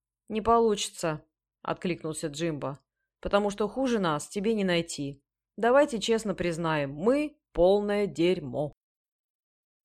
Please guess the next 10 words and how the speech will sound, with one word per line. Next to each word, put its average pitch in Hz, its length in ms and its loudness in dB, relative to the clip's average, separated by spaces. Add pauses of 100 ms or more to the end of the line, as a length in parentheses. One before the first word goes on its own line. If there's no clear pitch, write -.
(120)
Он 262 200 2
высказал 220 580 -2
до 185 140 -2
сей 285 200 -2
поры 220 280 0
замалчиваемое, 190 1080 -2 (300)
но 269 160 0
разделяемое 202 760 2
всеми 170 360 -4
мнение. 151 580 -8